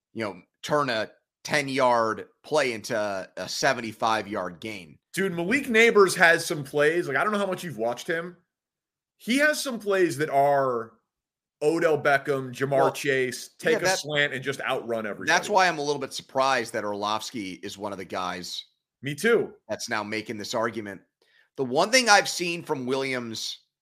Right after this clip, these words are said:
Speaker 1: and anecdotally seeing U S C, I think that there, at least from what I saw, there's some truth to it, was that so much of what Williams did seemed to come off schedule.
Speaker 2: Yep.
Speaker 1: It seemed to be improvisational play. And so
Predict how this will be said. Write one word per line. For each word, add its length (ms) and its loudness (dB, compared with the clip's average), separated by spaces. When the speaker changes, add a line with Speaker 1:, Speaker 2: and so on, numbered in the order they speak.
Speaker 1:
and 240 -4
anecdotally 1000 0
seeing 360 -8
U 200 -2
S 160 -4
C, 400 -2
I 100 -2
think 240 -6
that 160 -14
there, 220 -2
at 180 -4
least 260 -6
from 180 -10
what 100 0
I 140 2
saw, 300 0
there's 200 -6
some 160 -10
truth 300 -8
to 180 -6
it, 140 -6
was 160 -6
that 280 0
so 220 0
much 240 2
of 100 0
what 160 -2
Williams 440 -4
did 260 -2
seemed 300 -8
to 40 -8
come 220 -4
off 180 2
schedule. 640 -6
Speaker 2:
Yep. 120 0
Speaker 1:
It 60 2
seemed 240 -4
to 60 -8
be 200 -2
improvisational 840 -2
play. 360 -8
And 100 -4
so 460 2